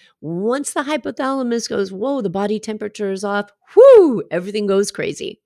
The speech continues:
right? So that's what's going on inside of you in a very simplistic view of what's going on inside of you when you're having a hot flash. Now, take all that that's happening just as a normal response to menopause and a drop in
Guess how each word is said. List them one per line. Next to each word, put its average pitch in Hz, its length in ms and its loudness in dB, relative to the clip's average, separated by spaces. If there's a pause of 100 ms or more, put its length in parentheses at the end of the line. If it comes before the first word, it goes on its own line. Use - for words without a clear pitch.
right? 175 240 -6 (240)
So - 140 -12
that's 233 360 -10
what's 370 140 -6
going 247 280 -4
on 185 260 -4
inside 170 380 -6
of 156 100 -8
you 143 180 -6
in 165 80 -6
a 160 60 -4
very 165 360 -2
simplistic 156 640 -10 (100)
view 147 580 -4
of 123 180 -8
what's 151 160 -12
going 123 160 -10
on 135 120 -12
inside - 340 -14
of 165 100 -18
you - 200 -12 (400)
when 156 180 -4
you're 170 120 -6
having 151 320 -14
a 185 60 -10
hot 277 260 -8
flash. - 360 -14 (460)
Now, 247 340 0 (640)
take 190 260 -2
all 349 180 -2
that 147 340 -2
that's - 160 -8
happening 180 540 -8 (340)
just 170 180 -4
as 175 120 -2
a 175 80 0
normal 190 760 0
response 156 680 -6
to 139 320 -6 (240)
menopause 156 680 -6
and 147 100 -6
a 151 100 -6
drop 151 520 -4 (240)
in 147 160 -10